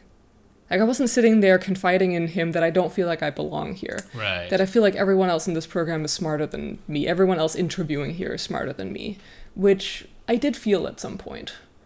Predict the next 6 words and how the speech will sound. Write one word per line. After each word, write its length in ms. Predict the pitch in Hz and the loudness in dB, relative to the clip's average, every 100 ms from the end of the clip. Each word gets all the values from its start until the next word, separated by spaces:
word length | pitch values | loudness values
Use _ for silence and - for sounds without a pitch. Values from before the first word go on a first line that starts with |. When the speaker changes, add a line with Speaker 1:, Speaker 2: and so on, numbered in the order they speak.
| _ _ - | _ _ -2
Speaker 1:
But 320 | 165 175 - - - _ _ _ _ _ _ _ | 0 0 -6 -20 -20 _ _ _ _ _ _ _
that 220 | 190 214 190 | -4 -2 0
wasn't 320 | 202 214 190 | 0 0 2
really 200 | 190 190 | 4 4
something 680 | 190 175 175 - 175 165 156 | 2 -2 -4 -4 -2 -2 -2
that 480 | 156 156 151 - | 0 0 -4 -12